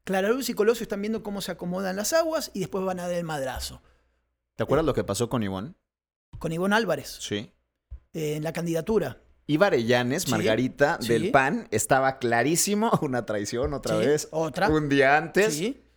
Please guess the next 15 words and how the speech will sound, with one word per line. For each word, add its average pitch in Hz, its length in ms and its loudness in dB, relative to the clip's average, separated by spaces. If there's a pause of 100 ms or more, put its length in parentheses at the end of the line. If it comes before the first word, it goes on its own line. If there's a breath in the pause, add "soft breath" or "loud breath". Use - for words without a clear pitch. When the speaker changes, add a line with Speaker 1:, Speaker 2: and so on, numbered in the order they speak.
(120)
Speaker 2:
Y 151 100 6
dice 196 220 6
el 190 80 2
pri, 196 280 6
"Ah, 123 120 4
bueno, 233 340 4
va 120 120 4
Margarita, 180 840 4
pues - 120 0
ahí 123 80 4
Speaker 1:
Sí. - 60 -8
Speaker 2:
te 127 120 4
va 123 140 4
Ivonne". 208 420 0
Speaker 1:
Sí. 139 380 -10